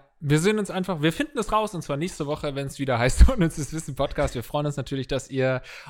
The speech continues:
uns unterstützt auf sämtlichen Wegen. Entweder ihr verratet euren FreundInnen von uns oder ihr hinterlasst uns eine positive Bewertung auf iTunes. Beides Möglichkeiten. Oder ihr seid Experten oder Expertinnen für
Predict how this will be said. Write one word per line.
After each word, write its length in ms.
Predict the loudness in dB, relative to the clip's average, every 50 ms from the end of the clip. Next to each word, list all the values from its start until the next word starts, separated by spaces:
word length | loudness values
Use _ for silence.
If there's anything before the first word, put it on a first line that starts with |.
| -4
uns 200 | _ 0 0 0
unterstützt 640 | 0 -2 -2 -2 -2 -2 -2 -2 -4 -4 -4 -8 -10
auf 100 | -8 -4
sämtlichen 440 | -4 -4 -4 -4 -6 -8 -8 -6 -4
Wegen. 240 | -2 -2 -2 -2 -4
Entweder 400 | -8 -8 -6 -4 -2 -2 -2 -2
ihr 460 | -2 -4 -4 -4 -4 -4 -4 -4 -4
verratet 500 | -4 -4 -4 -2 -2 -2 -2 -2 -2 -2
euren 300 | 0 0 0 0 -2 -4
FreundInnen 960 | -6 -8 -12 -8 -4 -2 -2 0 0 -2 -4 -6 -8 -4 0 2 2 2 2 0
von 180 | -2 -4 -4
uns 320 | -2 -2 -2 -2 -4 -4 2
oder 320 | 2 4 4 4 2 0
ihr 240 | 0 0 2 2 0
hinterlasst 400 | 0 -2 -2 -2 -2 -2 -4 -6
uns 120 | -8 -8 -6
eine 160 | -6 -6 -4
positive 480 | -4 -2 -2 -2 -2 -2 -4 -4 -4
Bewertung 420 | -6 -4 -6 -4 -4 -4 -6 -6 -6
auf 220 | -8 -10 -10 -10 -12 -12
iTunes. 460 | -12 -10 -8 -6 -6 -6 -6 -8 -12 -16 -18 -12 0
Beides 220 | 2 2 2 2
Möglichkeiten. 540 | 0 -2 -2 -2 -2 -2 -2 -4 -4 -4 2
Oder 260 | 4 4 6 6 4
ihr 140 | 2 0 0
seid 140 | -2 -4 -4
Experten 440 | -6 -10 -8 -6 -6 -6 -6 -6 -8
oder 140 | -6 -4 -2
Expertinnen 500 | 0 0 2 0 0 -2 -4 -4 -4 -4
für 160 | -6 -4